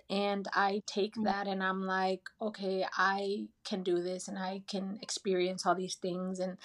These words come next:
Speaker 1: I wanna do it for everybody that can't, you know?
Speaker 2: Mm-hmm.
Speaker 1: So it's not just fun, but I'm just really grateful to see other cultures.
Speaker 2: Ah, ¿qué es lo más lejos que has visitado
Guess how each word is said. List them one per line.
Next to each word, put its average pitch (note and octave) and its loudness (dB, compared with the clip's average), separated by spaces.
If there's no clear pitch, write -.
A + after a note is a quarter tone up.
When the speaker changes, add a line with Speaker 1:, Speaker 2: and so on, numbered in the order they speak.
Speaker 1:
I A#3 8
wanna C#4 12
do D4+ 8
it D4+ 6
for D4+ 8
everybody B3+ 4
that A3+ -2
can't, G#3 -2
you A3 -2
know? G#3+ 0
Speaker 2:
Mm-hmm. A3 2
Speaker 1:
So G3+ 2
it's - -16
not C#4+ 0
just - -4
fun, G#3+ 6
but G#3 6
I'm G3+ -4
just - -8
really G3 2
grateful E3+ -2
to F#3 -6
see - -2
other F3+ -6
cultures. - -4
Speaker 2:
Ah, A3 6
¿qué A#3 0
es A#3+ -4
lo D4+ 0
más A#3 0
lejos A3+ -4
que - -8
has G3 -10
visitado G3 -6